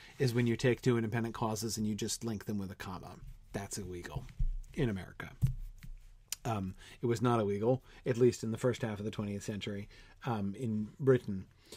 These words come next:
Um, in your edition, every stanza is four lines, Jen Artanis?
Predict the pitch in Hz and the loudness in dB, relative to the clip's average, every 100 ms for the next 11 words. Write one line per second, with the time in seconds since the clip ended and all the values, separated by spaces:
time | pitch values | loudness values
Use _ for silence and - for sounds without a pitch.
0 | - - - 131 110 104 98 - _ - | -18 -12 0 2 2 0 -4 -10 _ -20
1 | - - - - - _ _ - - _ | -20 -16 -14 -16 -20 _ _ -20 -20 _
2 | _ - - - - _ - - - - | _ -20 -20 -20 -20 _ -20 -20 -18 -20
3 | - - - _ _ _ - 185 170 180 | -20 -20 -20 _ _ _ 2 8 10 10
4 | 202 190 - 185 156 165 - 165 160 156 | 10 8 8 6 6 4 4 4 4 4
5 | 147 - 143 135 127 117 127 151 147 175 | 2 4 8 10 10 8 4 2 2 2
6 | 160 156 156 160 170 - | 2 2 2 0 -2 -6